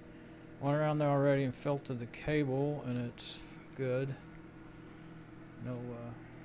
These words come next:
no heat. This is the, uh, this is it.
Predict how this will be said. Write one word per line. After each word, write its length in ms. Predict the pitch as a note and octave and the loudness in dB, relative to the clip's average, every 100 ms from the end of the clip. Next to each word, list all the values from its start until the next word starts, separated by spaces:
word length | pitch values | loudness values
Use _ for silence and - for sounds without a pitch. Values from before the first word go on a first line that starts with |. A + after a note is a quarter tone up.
| - - - - - - - - - - - - - - | -14 -14 -14 -14 -14 -14 -14 -14 -14 -14 -14 -14 -10 -2
no 140 | E3 | -2
heat. 360 | C3 E3 E3+ - - - - D#3 | 0 0 -2 -6 -12 -12 -12 -10
This 160 | D#3+ - | -8 -6
is 220 | D3+ C3+ | -6 -4
the, 320 | C#3+ D3 C#3+ | -4 -2 -2
uh, 160 | C3+ C3+ - - - - - - - - - - - - F3 | -2 -4 -6 -12 -12 -12 -12 -12 -12 -12 -12 -12 -12 -10 -6
this 100 | E3+ | -6
is 160 | E3 | 0
it. 260 | F3 E3 | 2 2